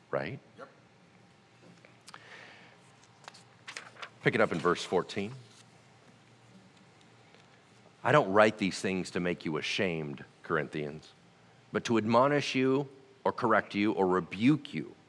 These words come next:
Speaker 1: as my beloved children. For though you have countless guides in Christ, you don't have many fathers.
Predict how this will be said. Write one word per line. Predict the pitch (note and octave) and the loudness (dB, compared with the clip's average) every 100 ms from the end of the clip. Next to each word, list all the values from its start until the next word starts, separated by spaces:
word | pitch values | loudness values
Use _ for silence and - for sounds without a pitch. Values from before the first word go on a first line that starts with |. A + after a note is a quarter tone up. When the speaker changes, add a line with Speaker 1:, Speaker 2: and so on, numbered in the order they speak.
| - - - - - | -20 -20 -20 -20 -2
Speaker 1:
as | G#2 E2+ | -2 0
my | G#2+ | -2
beloved | G2+ G2 D2+ D2+ D#2+ | 0 0 -2 -4 -6
children. | - C3+ - B1+ - - _ _ - - - | -4 -4 -6 -14 -20 -20 _ _ -20 -20 -6
For | B2 | 4
though | B2+ | 4
you | C3+ | 6
have | A#2+ A2+ | 2 2
countless | - C#3 C#3+ D#3+ - | 2 0 2 -4 0
guides | G#2+ G#2 G#2 F#2 | 2 4 2 -2
in | G2+ | -6
Christ, | - E2+ D2 D#2+ - | -2 -2 0 -4 -4
you | E2+ | -4
don't | D2+ D2+ | -2 -2
have | C#2 C#2+ | -2 -4
many | D2 C#2 | -4 -8
fathers. | - A2+ E2+ C2 - - | 0 2 2 0 -8 -16